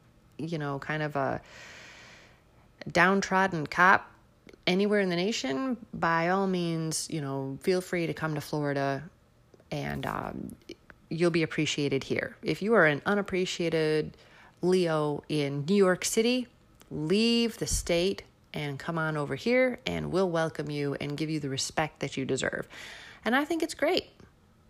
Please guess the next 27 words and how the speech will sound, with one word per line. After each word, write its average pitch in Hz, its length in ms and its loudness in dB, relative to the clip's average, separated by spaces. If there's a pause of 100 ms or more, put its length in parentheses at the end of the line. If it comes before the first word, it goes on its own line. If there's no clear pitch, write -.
(140)
I 170 80 2
wonder 214 180 2
how 269 100 0
many 262 140 -2
cops 220 320 -2
are 214 60 0
gonna 190 180 0
do 170 140 2
that. - 200 -4
I - 40 -6
wonder 185 180 -2
how 214 120 -2
many 202 160 0
law 165 220 0
enforcement 156 480 -4
officers 143 460 -6
are 139 40 -6
gonna 139 200 -4
do 135 200 -4
that. - 280 -6 (380)
It'd 156 160 -4
be 170 100 -4
pretty 165 280 -8
interesting, 143 760 -8 (160)
um, 151 200 -6
especially 175 600 -2
as 147 340 -2